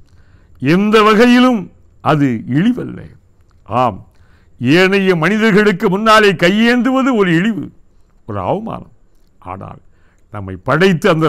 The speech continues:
ரப்புல் ஆலமீனிடத்திலே நாம் கையேந்துவது ஒரு அழகு, ஒரு அம்சம். அந்த வகையிலே நாம்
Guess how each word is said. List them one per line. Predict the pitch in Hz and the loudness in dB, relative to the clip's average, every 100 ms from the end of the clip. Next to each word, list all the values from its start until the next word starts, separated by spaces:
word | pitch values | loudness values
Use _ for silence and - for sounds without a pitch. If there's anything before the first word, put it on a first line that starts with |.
| 139 | 0
ரப்புல் | 185 214 196 | 0 4 4
ஆலமீனிடத்திலே | 180 165 156 147 110 127 113 - _ _ _ | 4 2 0 -2 -4 -12 -14 -20 _ _ _
நாம் | - 104 95 | -14 -14 -6
கையேந்துவது | 127 175 170 139 123 123 - - _ _ _ _ _ - | -4 0 -2 -2 -8 -10 -16 -20 _ _ _ _ _ -16
ஒரு | 101 85 | -12 -8
அழகு, | 101 127 110 113 90 _ _ _ _ _ _ _ 104 | -6 -6 -8 -12 -18 _ _ _ _ _ _ _ -14
ஒரு | 95 | -12
அம்சம். | 113 156 - 101 _ _ _ _ _ _ _ 123 | -12 -14 -20 -20 _ _ _ _ _ _ _ -2
அந்த | 190 208 | 0 2
வகையிலே | 208 196 233 233 240 180 165 - _ _ _ _ | 4 4 4 4 4 4 2 -4 _ _ _ _
நாம் | 123 123 113 | -4 -4 -4